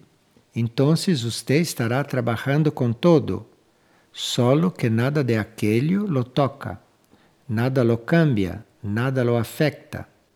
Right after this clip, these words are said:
Y como la vida externa nos está queriendo llevar hacia esto, y nos lleva siempre haciendo lo contrario de lo que esperamos, siempre dando el resultado opuesto de lo planeado,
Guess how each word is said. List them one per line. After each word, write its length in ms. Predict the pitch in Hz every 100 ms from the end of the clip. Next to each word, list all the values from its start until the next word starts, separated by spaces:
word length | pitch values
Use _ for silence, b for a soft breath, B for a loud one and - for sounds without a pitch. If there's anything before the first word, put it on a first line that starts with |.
| b b b b b
Y 80 | -
como 320 | 117 196 208
la 140 | 190 143
vida 300 | 127 180 175
externa 840 | 170 - - 131 113 98 101 107
nos 220 | 127 113 110
está 380 | 120 - 151
queriendo 680 | 147 131 120 127 175 185 165
llevar 680 | 135 120 107 98 113 92 87
hacia 400 | 101 107 - 110
esto, 560 | 101 92 - - 151 180 _ _ b b b _
y 100 | 117
nos 240 | 131 127
lleva 480 | 120 156 160 113 107
siempre 640 | 95 - - 165 156 135 123
haciendo 640 | 110 - - 160 165 131
lo 160 | 120 117
contrario 1000 | 117 110 - 131 131 113 98 107 151 170 b b -
de 100 | 98
lo 140 | 98
que 100 | -
esperamos, 960 | 113 - 113 98 101 123 170 180 - - b b b b b
siempre 600 | - - 147 170 165 151
dando 580 | 127 143 139 120 95 92
el 140 | 101 104
resultado 680 | 117 104 117 - 147 139 127
opuesto 840 | 117 147 165 139 - - 98 95
de 160 | 101
lo 200 | 101 113
planeado, 840 | 113 107 98 95 92 90 107 170